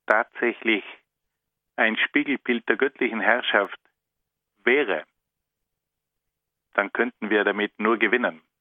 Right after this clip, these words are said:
Und wenn eine Herrschaft imstande ist, auch die Einheit zu gewährleisten, dann könnten wir uns darüber nur freuen.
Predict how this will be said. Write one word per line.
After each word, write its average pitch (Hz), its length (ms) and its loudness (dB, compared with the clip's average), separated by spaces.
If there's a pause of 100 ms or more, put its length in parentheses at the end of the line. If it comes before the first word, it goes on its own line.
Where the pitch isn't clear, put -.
(2000)
Und 117 340 -4
wenn 170 460 -2 (2000)
eine 113 280 2
Herrschaft 131 520 -2
imstande 123 580 0
ist, 98 300 -2 (880)
auch 98 220 2 (120)
die 113 140 -4
Einheit 127 640 0 (100)
zu 113 100 -2
gewährleisten, 117 880 0 (600)
dann 101 160 0
könnten 123 320 -4
wir 104 140 2
uns 113 200 -6
darüber 98 380 -2
nur 117 220 0
freuen. 92 380 -2